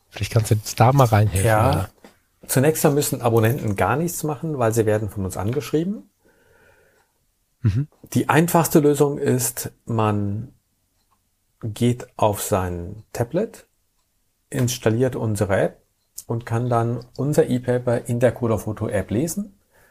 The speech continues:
Speaker 2: Die App gibt es sowohl für Android als auch ios-Geräte. Wer neu buchen will, bekommt das beste Angebot auf abo punkt coda photo punkt de.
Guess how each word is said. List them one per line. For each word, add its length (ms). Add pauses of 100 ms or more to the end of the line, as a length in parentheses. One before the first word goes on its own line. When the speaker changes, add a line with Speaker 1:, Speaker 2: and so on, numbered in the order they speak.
(380)
Speaker 2:
Die 140
App 200
gibt 280
es 140
sowohl 440
für 200
Android 520
als 220
auch 140
ios-Geräte. 800 (760)
Wer 640
neu 400
buchen 500
will, 360 (760)
bekommt 460 (200)
das 200
beste 340
Angebot 560
auf 440 (440)
abo 560
punkt 480
coda 300
photo 320
punkt 440
de. 340